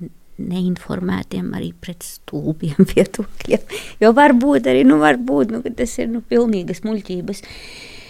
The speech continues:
Ja tās, to muļķību atspēkošana neietilps manos profesionālajos pienākumos, ja, tad,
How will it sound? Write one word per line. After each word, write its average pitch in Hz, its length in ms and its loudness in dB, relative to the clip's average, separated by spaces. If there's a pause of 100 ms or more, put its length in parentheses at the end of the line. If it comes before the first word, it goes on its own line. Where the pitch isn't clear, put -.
(280)
Ja 220 160 8
tās, 254 520 0 (1160)
to 208 120 6
muļķību 220 560 4
atspēkošana 196 880 -2
neietilps 202 560 -2
manos 196 360 2
profesionālajos 185 1080 -2
pienākumos, 175 1000 -8
ja, 208 140 -8
tad, - 260 -14